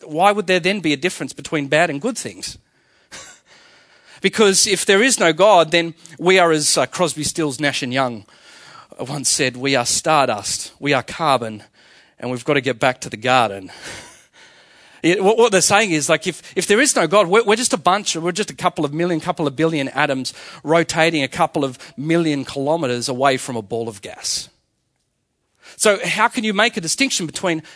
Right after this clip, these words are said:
a bad thing and a good thing if there is no God? But here's the other thing. How do you make the distinction between a good and a bad person? You know, if there is no God and there's no ultimate morality and there's no judge, then who's to say what is good and bad?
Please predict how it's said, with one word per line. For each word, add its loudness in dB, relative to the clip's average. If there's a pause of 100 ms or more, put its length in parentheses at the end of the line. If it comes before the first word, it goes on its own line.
a -8
bad 4
thing -2 (260)
and 2
a -6
good -2
thing -6 (1080)
if -6
there 4
is 0
no 4
God? 2 (140)
But 2
here's 2
the 4
other 0
thing. -2
How 2
do 2
you 0
make 2
the -4
distinction -2
between -2
a 2
good 0
and 0
a -2
bad 4
person? 0
You -2
know, 2
if -4
there 2
is -2
no 0
God 6
and 0
there's -2
no 4
ultimate 0
morality 4
and -2
there's -2
no 0
judge, 0
then -4 (260)
who's 0
to -4
say 2
what 0
is -4
good -2
and -4
bad? -2